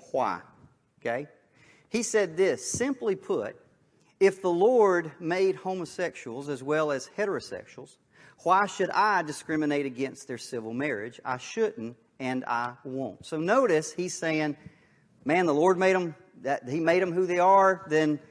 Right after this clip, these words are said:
I guess I, I mean, I shouldn't discriminate."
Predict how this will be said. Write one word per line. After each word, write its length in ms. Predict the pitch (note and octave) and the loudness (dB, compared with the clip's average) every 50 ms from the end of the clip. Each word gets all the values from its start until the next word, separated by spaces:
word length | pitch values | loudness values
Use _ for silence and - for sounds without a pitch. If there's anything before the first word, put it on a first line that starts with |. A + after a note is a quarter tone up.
| _ _ _ _ _ _ _ _ _ _ _ _ _ _ - | _ _ _ _ _ _ _ _ _ _ _ _ _ _ -10
I 100 | B2 B2 | -6 -2
guess 220 | C3 D3 C#3 - | 0 0 0 2
I, 140 | D3+ C#3 C#3 - | 0 0 0 -2
I 140 | - - F#2 | -8 -8 -6
mean, 200 | C3+ B2+ B2 A#2 | -6 -6 -4 -4
I 120 | E2+ B2 | -4 -4
shouldn't 300 | C3 - - D#3+ C#3+ C3+ | -4 -4 -6 -4 -4 -4
discriminate." 520 | C3 C3 - - C#3 B2+ A2+ G2+ F#2+ - | -8 -10 -10 -10 -10 -8 -8 -8 -10 -14